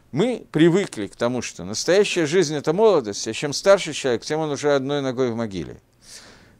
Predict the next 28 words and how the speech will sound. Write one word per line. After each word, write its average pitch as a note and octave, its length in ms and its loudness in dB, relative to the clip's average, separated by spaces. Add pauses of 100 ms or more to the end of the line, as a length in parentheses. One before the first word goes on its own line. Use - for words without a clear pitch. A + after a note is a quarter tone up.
(120)
И C3 640 2 (840)
это D3+ 200 -2
не F3 80 -4
совсем F3 440 0
так, - 340 -2 (460)
потому B2+ 200 -2
что - 180 -2
макор D#3+ 480 4
хаим, F#2 520 -2
или A#2+ 160 -4
совсем B2+ 500 -4
не G2 80 -10
так, - 240 -18 (380)
настоящий F#3 720 6
хаим — F2+ 400 0
это C#3+ 220 0
алам D#3 240 0
аба. C#3+ 300 0 (600)
Алам F3+ 320 6
азе — F3+ 280 4
это G3+ 180 0
только F#3 360 0
путь, - 480 -8
этот C#3+ 320 0
мир — F#3+ 260 -2
это D#3 220 -2
только F3 420 -2
путь - 540 -8